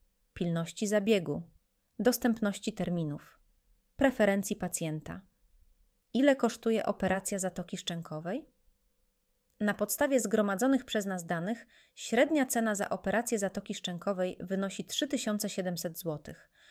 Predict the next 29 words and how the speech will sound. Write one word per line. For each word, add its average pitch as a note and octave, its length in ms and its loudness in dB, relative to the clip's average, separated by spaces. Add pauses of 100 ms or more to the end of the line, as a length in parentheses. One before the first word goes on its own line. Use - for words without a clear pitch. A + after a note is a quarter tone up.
(300)
przy - 160 -2
czym F#3 300 -4 (100)
najniższa F#3 640 0
cena F#3+ 300 -4
to G#3+ 120 -2
dwa F#3 200 0
tysiące F#3+ 480 -6
osiemset F3 500 -4
złotych, - 480 -8 (500)
natomiast A3 560 0
najwyższa G3+ 560 -2
cena F3+ 320 -6
za F3+ 140 -2
operację G#3+ 500 2
zatoki F#3+ 380 -4
szczękowej F3+ 680 -6
to F3+ 120 -8
cztery D4 320 0
tysiące G#3+ 420 -4
siedemset F3 480 -8
złotych. - 480 -12 (420)
Koszt - 260 0
obejmuje F#3+ 460 0
kwalifikacje, F3 920 -8 (400)
sam D#4 340 4
zabieg A3+ 520 2
oraz F#3+ 260 -2
opiekę - 360 -6
pooperacyjną. E3+ 880 -8